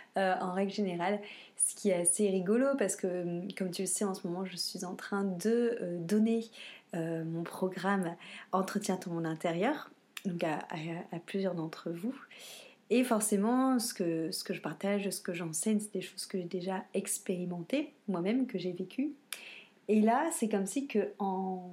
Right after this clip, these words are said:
transmettant ces clés-là, ça allait me chercher encore un peu plus loin dans mes réflexions, encore un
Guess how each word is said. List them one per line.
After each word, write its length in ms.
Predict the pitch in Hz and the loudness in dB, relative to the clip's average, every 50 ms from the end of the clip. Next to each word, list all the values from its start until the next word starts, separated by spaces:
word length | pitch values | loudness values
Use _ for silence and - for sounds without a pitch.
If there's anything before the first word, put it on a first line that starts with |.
| 185 202 220 - - | -10 -10 -12 -10 -10
transmettant 840 | - - 277 302 294 - - 254 254 247 254 - 214 208 220 - - - | -4 0 0 2 2 2 4 4 4 4 2 2 2 2 2 -2 -6 -6
ces 260 | - - - 226 214 | -2 0 0 0 0
clés-là, 460 | - - - 208 196 196 196 - - - _ _ _ _ _ _ _ _ _ _ _ _ _ - - - _ _ - | 0 2 2 2 4 2 0 0 -6 -14 _ _ _ _ _ _ _ _ _ _ _ _ _ -20 -20 -20 _ _ -6
ça 180 | - - 240 | 4 6 6
allait 180 | 233 233 262 269 | 6 6 6 4
me 120 | 262 247 | 4 4
chercher 440 | 220 220 220 214 214 214 - - 277 | 4 4 2 2 0 2 2 2 4
encore 420 | 240 208 196 - - 262 262 254 | 4 4 2 2 2 2 2 2
un 380 | 233 202 - 170 170 165 175 175 - - _ _ _ _ - | 2 0 -2 -2 -2 -2 -2 -4 -8 -14 _ _ _ _ 2
peu 260 | - 339 349 339 339 | 2 4 4 4 2
plus 200 | - - - - | 0 -4 -2 0
loin 320 | 208 208 202 196 202 208 202 | 2 2 2 4 4 4 2
dans 100 | 196 190 | 2 2
mes 100 | 190 185 | 0 0
réflexions, 520 | 170 185 185 - - - - - - - - _ _ - - - - | -2 -6 -6 -8 -10 -8 -8 -10 -10 -12 -16 _ _ -20 -20 -8 -2
encore 380 | 185 196 202 202 - 262 233 196 | 0 0 2 4 2 4 4 4
un 200 | 165 170 175 | 2 2 -2